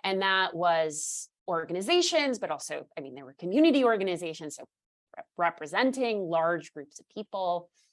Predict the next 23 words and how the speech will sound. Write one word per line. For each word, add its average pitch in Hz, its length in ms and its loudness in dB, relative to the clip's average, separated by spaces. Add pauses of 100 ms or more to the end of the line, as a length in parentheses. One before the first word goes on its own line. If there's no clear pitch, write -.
(320)
And 165 560 0
the 175 100 -2
feeling 156 880 -4 (100)
was 165 280 -6
really, 185 520 2 (460)
we 214 240 4
need 185 440 2
to 160 420 -4
define, 165 960 0 (320)
uh, 180 120 -2 (180)
the 190 140 0
role 170 460 4
for 170 220 -10
C 170 240 -8
D 165 180 -6
R 226 480 -4
and, 185 160 -4
and 175 240 -2
not 165 500 4 (220)
kind 170 120 -6
of - 100 -12 (100)
overpromise 170 1160 -2
with 254 180 -4